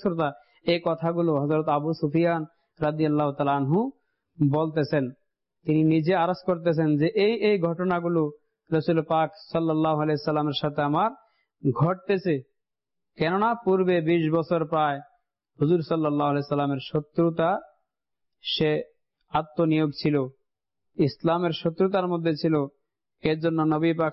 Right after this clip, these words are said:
সাল্লাল্লাহু আলাইহি সাল্লাম তার প্রতি, প্রতি অসন্তুষ্ট ছিলেন। তো পরবর্তী আরেকটি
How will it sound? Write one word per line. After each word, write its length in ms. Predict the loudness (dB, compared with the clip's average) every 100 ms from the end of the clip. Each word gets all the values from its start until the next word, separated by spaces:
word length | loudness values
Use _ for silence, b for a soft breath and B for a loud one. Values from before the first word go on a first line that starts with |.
| -2
সাল্লাল্লাহু 400 | -2 0 0 0
আলাইহি 220 | 0 -2
সাল্লাম 280 | 0 -2 -2
তার 200 | -4 -2
প্রতি, 500 | 0 0 0 -2 -4
প্রতি 400 | -4 0 0 -2 -6 _ _ _
অসন্তুষ্ট 560 | -4 0 0 0 0 0
ছিলেন। 400 | 0 0 0 -2 -8 _ _ _ _ _ _ _ _ _ _ _ _
তো 320 | -2 0 -2 -6 _ _ _ _ _
পরবর্তী 520 | -2 0 -2 -2 -4 -2
আরেকটি 580 | -2 -2 -2 0 0